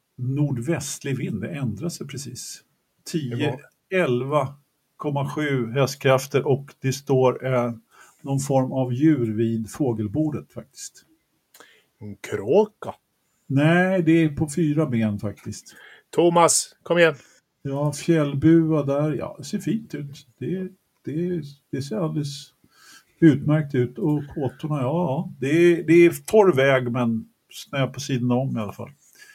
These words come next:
Speaker 1: Eh, då ska vi se här. Tjugoen i köket och nitton komma fyra i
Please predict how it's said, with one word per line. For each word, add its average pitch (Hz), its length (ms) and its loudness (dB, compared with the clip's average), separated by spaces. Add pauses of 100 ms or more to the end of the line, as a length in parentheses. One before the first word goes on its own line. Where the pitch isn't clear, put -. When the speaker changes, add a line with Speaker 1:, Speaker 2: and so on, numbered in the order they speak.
(580)
Speaker 1:
Eh, 120 680 4
då 135 120 0
ska - 260 -4
vi 170 120 -2
se 123 460 -6
här. - 600 -8 (680)
Tjugoen 170 880 -4
i 147 120 -8
köket 143 800 -6
och 135 100 -6
nitton 143 520 -6
komma 139 240 -4 (140)
fyra 123 460 0
i 113 280 0